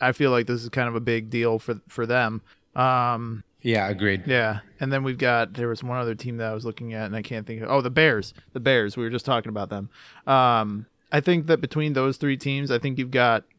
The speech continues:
Speaker 1: like, basically your top team in the league. I'd, I'd say, like, Super Bowl favorites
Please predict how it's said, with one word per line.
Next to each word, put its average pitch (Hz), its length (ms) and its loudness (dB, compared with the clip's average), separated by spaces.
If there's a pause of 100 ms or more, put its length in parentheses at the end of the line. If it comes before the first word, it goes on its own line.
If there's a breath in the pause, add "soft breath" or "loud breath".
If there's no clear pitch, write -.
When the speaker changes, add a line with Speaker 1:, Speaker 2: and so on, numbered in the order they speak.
(160)
Speaker 1:
like, 127 300 -2
basically 123 400 0
your 110 140 -2
top 107 300 0
team 107 380 -6 (200)
in 131 180 0
the 113 100 2
league. 107 480 -2 (380)
I'd, 120 280 0
I'd 120 200 2
say, 117 160 2
like, 107 160 0
Super 117 220 -6
Bowl 104 220 -4
favorites 104 600 -2